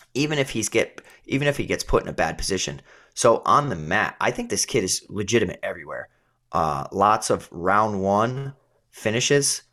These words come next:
uh, via punches, in addition to an armbar. But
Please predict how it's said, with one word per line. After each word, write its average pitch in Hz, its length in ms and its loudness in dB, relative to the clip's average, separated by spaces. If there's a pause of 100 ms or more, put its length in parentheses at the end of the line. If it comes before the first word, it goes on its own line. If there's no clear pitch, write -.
(100)
uh, 82 300 2
via 90 300 0
punches, 127 640 0 (300)
in 107 120 0
addition 110 340 0
to 117 140 0
an 87 160 -2
armbar. 131 600 4 (540)
But - 320 4